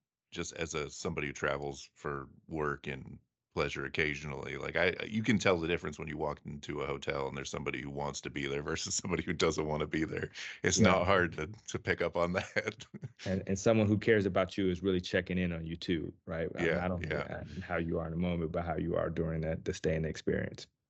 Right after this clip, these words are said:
Speaker 1: Mm-hmm. All right, this is your chance to get the final word in. Any, any final words of wisdom, T J?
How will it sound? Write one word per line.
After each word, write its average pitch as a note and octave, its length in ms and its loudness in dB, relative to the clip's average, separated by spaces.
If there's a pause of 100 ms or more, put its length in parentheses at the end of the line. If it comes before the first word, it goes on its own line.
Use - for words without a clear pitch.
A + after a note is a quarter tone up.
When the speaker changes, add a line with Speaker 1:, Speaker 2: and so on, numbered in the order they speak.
(200)
Speaker 1:
Mm-hmm. D#2+ 280 -2 (560)
All D#2 120 2
right, E2+ 120 4
this E2+ 140 -4
is F2+ 140 -2
your F2+ 100 -4
chance F#2+ 360 0
to - 40 -4
get F2+ 140 -2
the F2+ 80 -2
final F2 340 2
word F2 260 4
in. D2+ 140 0
Any, D2 320 -2 (140)
any D#2+ 180 -2
final D#2+ 320 0
words E2 240 0
of D#2 80 0
wisdom, D#2+ 420 0
T E2 160 -2
J? E2 260 -2